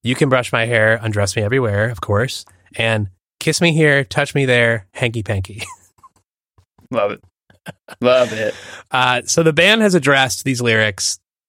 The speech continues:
Speaker 1: uh, multiple times. And, um, Renee says the song is about it being okay to be the person you are, look the way you look, and be confident in that. You don't necessarily have to have plastic surgery to be a better person.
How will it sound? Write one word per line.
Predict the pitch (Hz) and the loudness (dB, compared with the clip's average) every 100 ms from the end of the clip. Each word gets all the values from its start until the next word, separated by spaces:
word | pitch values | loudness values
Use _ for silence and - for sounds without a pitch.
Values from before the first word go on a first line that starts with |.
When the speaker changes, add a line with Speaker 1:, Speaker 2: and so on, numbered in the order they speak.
| _ | _
Speaker 1:
uh, | 120 107 104 104 | -4 0 0 -2
multiple | 110 120 - 117 | 0 0 0 -2
times. | 113 101 101 98 - _ _ _ _ _ _ | 0 0 -2 -6 -10 _ _ _ _ _ _
And, | 120 117 110 110 110 107 _ _ | -4 -2 0 0 -2 -6 _ _
um, | 113 104 101 98 95 _ - | -2 -2 -2 -4 -10 _ -4
Renee | 117 123 190 233 | -2 0 0 0
says | 170 127 110 | 0 -2 -2
the | 117 | -2
song | 127 113 110 | 0 2 0
is | 107 | -2
about | 107 107 104 104 - _ _ | 0 2 0 -2 -8 _ _
it | 131 120 | -4 0
being | 127 117 113 156 | 0 -2 -2 -2
okay | 175 - 156 143 | -2 0 -2 0
to | |
be | 139 135 | 0 -2
the | 123 | 0
person | 127 120 120 | 0 0 -2
you | 117 | 0
are, | 113 110 107 98 _ _ - | 2 2 2 -2 _ _ -4
look | 123 139 | -4 -2
the | 139 | 0
way | 131 127 | 2 2
you | 120 | 0
look, | 113 113 104 - _ _ | 2 0 0 -10 _ _
and | 117 110 | -6 -2
be | 117 | -2
confident | - 147 151 113 101 | -2 -4 -2 -2 -2
in | 101 | -2
that. | 98 98 98 _ _ _ _ | -2 -4 -8 _ _ _ _
You | - 123 | -8 0
don't | 151 180 | 2 2
necessarily | 160 - 147 139 | -2 0 2 2
have | 127 139 | 0 -2
to | - | -2
have | 131 127 | -2 -4
plastic | - 131 127 127 - | -2 -2 -2 -6 -6
surgery | - 139 135 107 104 | -2 -2 0 -2 -2
to | 95 110 | -2 0
be | 113 | 0
a | 101 | 2
better | 107 104 | 0 0
person. | 95 127 127 101 90 | 0 -2 -2 -4 -6